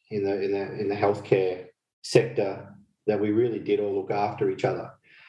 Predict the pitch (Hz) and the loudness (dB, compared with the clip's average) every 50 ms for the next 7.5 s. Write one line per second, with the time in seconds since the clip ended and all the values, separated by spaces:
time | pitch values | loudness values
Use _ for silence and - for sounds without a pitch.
0 | - _ _ - 151 135 117 107 - - 117 107 104 107 104 101 98 92 - - | -20 _ _ 4 4 4 4 2 0 2 2 2 2 0 0 0 0 0 0 -4
1 | - - - 120 101 95 - - - 107 101 104 101 104 101 - - - - _ | -8 -2 2 2 2 2 2 0 2 2 4 4 2 2 0 -2 -4 -10 -20 _
2 | _ _ _ _ _ - 113 107 104 104 98 98 98 110 107 98 98 95 101 110 | _ _ _ _ _ 0 0 0 2 0 -2 0 0 0 0 0 0 2 2 2
3 | 117 117 117 117 - - - - _ _ _ - _ _ _ _ - - - 120 | 2 2 0 -2 -6 -14 -18 -20 _ _ _ -20 _ _ _ _ -4 4 4 4
4 | 110 101 101 95 92 - 110 127 135 131 - - - - - - - _ - 113 | 4 4 0 0 0 2 2 0 0 -2 -6 -10 -12 -16 -18 -20 -18 _ -4 -2
5 | 104 107 107 107 104 101 110 113 110 110 - - 113 - 101 - - - 117 110 | 0 2 2 2 0 2 0 2 0 0 -2 -2 -2 -2 -2 -2 2 2 2 2
6 | 107 - 101 101 107 113 120 120 117 107 101 98 92 92 104 110 110 110 110 - | 2 0 2 2 2 2 2 0 -2 -2 -4 -4 -4 -2 -2 -2 -2 -2 -4 -2
7 | 107 104 95 98 101 98 92 92 - | -2 0 2 2 2 2 0 -2 -4